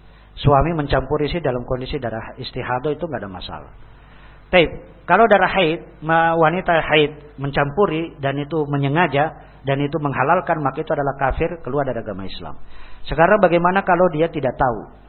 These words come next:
Suami mencampuri istri dalam kondisi haid, tapi suaminya nggak tahu tentang hukum mencampuri,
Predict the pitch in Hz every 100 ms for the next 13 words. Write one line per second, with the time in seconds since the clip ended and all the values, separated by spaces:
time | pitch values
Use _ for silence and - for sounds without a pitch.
0 | - - - - - - - 147 143 139
1 | 190 160 147 143 - 143 135 - 180 160
2 | 139 135 135 117 123 104 123 160 196 -
3 | - - - - 131 185 180 143 151 185
4 | 170 139 143 175 151 143 139 147 143 190
5 | 190 156 156 139 180 175 147